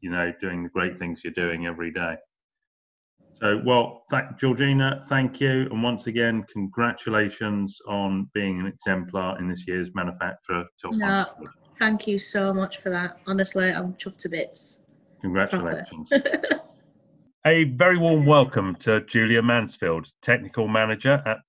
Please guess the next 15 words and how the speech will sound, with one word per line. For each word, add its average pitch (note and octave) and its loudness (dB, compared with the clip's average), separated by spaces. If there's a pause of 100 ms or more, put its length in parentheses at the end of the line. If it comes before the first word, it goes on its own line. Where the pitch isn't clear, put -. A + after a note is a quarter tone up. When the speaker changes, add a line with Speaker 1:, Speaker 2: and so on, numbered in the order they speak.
Speaker 1:
Fuel C3+ 2
Additive A#2 -2
Science A2 -2
Technology C3 0
Limited, E2 -6 (320)
one A2+ 0
of G#2+ -8
the G#2+ -6
manufacturer's G#2 -2
top B2+ -2
one A2 -2
hundred, F#2+ -4 (180)
top G2+ -4 (160)
twenty F2 -4
exemplars. E2+ -6